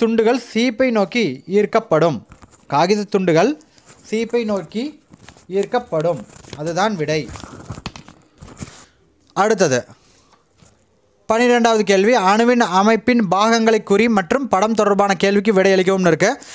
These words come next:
இந்த அணுவின் தொ-, அமைப்பு தொடர்பான ஒரு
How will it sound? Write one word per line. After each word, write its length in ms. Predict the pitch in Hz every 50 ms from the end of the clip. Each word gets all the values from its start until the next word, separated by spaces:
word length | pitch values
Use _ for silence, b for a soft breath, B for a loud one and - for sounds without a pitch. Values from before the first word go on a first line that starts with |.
| B B B
இந்த 500 | - 196 208 214 196 180 151 131 120 - _ -
அணுவின் 420 | 156 180 208 233 240 247 240 220 233
தொ-, 460 | 220 202 196 185 185 180 165 160 160 - - _ _ _ _ _ _ _ _ _
அமைப்பு 420 | - 180 208 240 247 208 240 226
தொடர்பான 640 | - 208 202 202 202 202 202 196 196 185 156 147 151
ஒரு 220 | 170 180 175